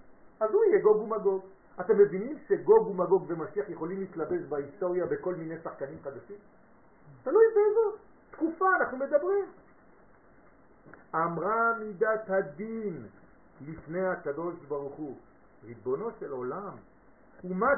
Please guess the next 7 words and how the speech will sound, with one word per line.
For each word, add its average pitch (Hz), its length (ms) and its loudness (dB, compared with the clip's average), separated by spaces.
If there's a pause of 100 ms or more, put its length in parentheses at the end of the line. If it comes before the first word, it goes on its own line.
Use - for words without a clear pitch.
דוד 165 360 -4
המלך, 170 640 -6
מלך 180 340 -4
ישראל, 160 480 -6 (140)
שאמר 175 420 -6 (100)
כמה 180 500 -4 (220)
שירות 175 380 -6